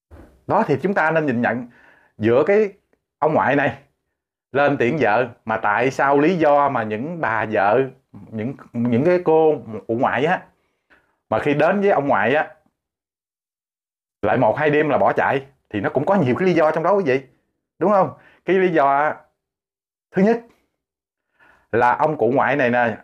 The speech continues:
đã lớn tuổi rồi, tám mươi mấy, chín mươi tuổi rồi, làm ăn gì được nữa, không có gì. Đâu có làm ăn gì được nữa. Thì chỉ có mon men là mò cua, bắt ốc vậy thôi, vui vẻ vậy thôi. Cái thứ hai, cho rằng làm ăn được đi nữa,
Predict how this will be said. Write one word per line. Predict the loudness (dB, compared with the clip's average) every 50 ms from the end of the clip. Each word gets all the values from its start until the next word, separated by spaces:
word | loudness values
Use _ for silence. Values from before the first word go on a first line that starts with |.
| _ -8
đã | -6 -2 0
lớn | 2 2 2 0 0 0
tuổi | 0 2 2 2
rồi, | 4 4 4 2 0 -2 -6 _
tám | -4 -2 0 0
mươi | 0 0 0
mấy, | 0 -2
chín | -2 -2 -2 -2
mươi | 0 0 0 2
tuổi | 2 2 2 2
rồi, | 2 2 2 2
làm | 0 0 -2 -4 -8 -10 -10
ăn | -10 -10 -8 -6 -4
gì | -4 -4
được | -4 -6 -6 -4
nữa, | -4 -4 -4 -6 -8
không | -6 -4 -2
có | 0
gì. | 0 2 2 0 0 -2 -6 _ _ _ _ _ _ _ _
Đâu | -2 0
có | 0 0
làm | 0 0 -2
ăn | -2 -2 0
gì | 0 0
được | 0 0
nữa. | 2 2 2 0 0 -4 -8 _ _ _ _ _ _ _ _ -10
Thì | -8 -8
chỉ | -8 -8
có | -4 0 0 0
mon | 2 2 2 0 0 0 0
men | -2 0 0
là | 0 0
mò | 0 2 2 2 2 2
cua, | 2 2 2 2
bắt | 2 0 -4 -4 -4
ốc | -4 -4 -4 -2
vậy | -4 -2
thôi, | 0 2 0 0 2
vui | 2 2 2 2
vẻ | 2 2 2 2
vậy | 2 2
thôi. | 2 2 0 0 0 -2 -6 -14 _ _ _ _ _ _ _ _
Cái | -6 -4
thứ | -2 -2 -2
hai, | -2 0 0 2 2 0 0 -4 -10 _ _ _ _ _ _ _ _ _ _ _ _ _ _ _ _ _
cho | 2 4 6 6 4 4 2
rằng | 0 -2 -4 -2 -2
làm | -2 0 -2 -2
ăn | -4 -6 -8 -4 -2
được | -2 -2 -2
đi | -2 0
nữa, | 2 2 4 2 2 0